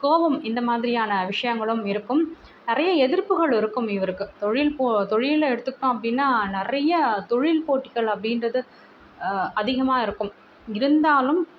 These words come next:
so, எதிரியை பலமாக சமாளித்து வெற்றி பெறக்கூடிய நபராக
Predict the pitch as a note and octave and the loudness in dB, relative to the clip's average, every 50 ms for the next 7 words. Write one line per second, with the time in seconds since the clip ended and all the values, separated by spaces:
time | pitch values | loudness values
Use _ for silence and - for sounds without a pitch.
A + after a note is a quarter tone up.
0 | - - - A3 G3+ G#3 A3 A3 C4 E4 E4 E4 E4+ D#4 A3+ G3+ G#3 G3+ G#3 A#3+ | -12 -6 -2 0 0 2 0 0 2 2 2 2 0 0 -2 0 0 2 2 4
1 | C#4 D4+ D#4 D#4+ D#4+ E4+ F4 F4 E4+ - - C4+ A#3 A#3 B3+ C4+ C4+ C4 C4+ C4+ | 4 4 4 4 4 4 2 0 -2 -2 -2 -2 0 0 2 2 0 0 -2 -2
2 | B3 A3+ A3 A3 C#4 B3+ C4 B3 A#3+ A#3+ A#3 G#3+ G#3 G3+ G3 G3 F#3+ G3 G#3+ A3 | -2 -2 -2 -2 -2 -2 0 0 0 0 -2 -2 -2 -2 -2 -4 -2 -2 -2 -2
3 | G#3+ G3+ A3 A3+ A3 G#3 F#3 F3 | -2 -2 -2 -2 -2 -2 -2 -4